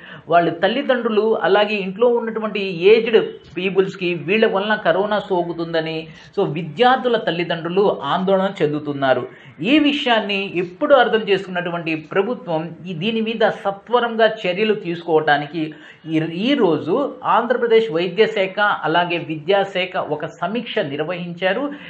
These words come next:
ఈ రిపోర్ట్ని రేపు ఆంధ్రప్రదేశ్ ముఖ్యమంత్రి జగన్ గారికి సమర్పించబోతున్నారు. దీని మీద ఆంధ్రప్రదేశ్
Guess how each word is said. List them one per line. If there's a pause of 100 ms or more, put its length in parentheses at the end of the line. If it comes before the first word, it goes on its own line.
(120)
ఈ
రిపోర్ట్ని
రేపు
ఆంధ్రప్రదేశ్
ముఖ్యమంత్రి
జగన్
గారికి
సమర్పించబోతున్నారు.
దీని
మీద
ఆంధ్రప్రదేశ్